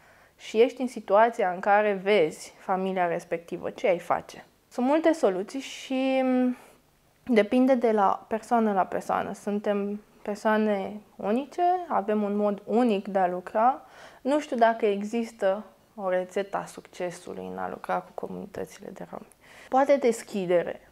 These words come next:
poate comunicare, poate dacă încercăm să înțelegem pe celălalt de lângă noi și să nu judecăm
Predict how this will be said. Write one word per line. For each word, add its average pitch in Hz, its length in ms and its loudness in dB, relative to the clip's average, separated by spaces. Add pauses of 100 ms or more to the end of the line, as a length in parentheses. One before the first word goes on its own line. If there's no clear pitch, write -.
(100)
poate 220 320 2
comunicare, 214 880 0 (460)
poate 226 320 2
dacă 240 320 2
încercăm 233 680 2
să 311 100 -4
înțelegem 190 640 0
pe 190 120 -6
celălalt 180 560 2
de 196 100 0
lângă 196 300 2
noi 190 400 0
și - 200 -6
să 220 180 0
nu 233 300 2
judecăm 214 720 2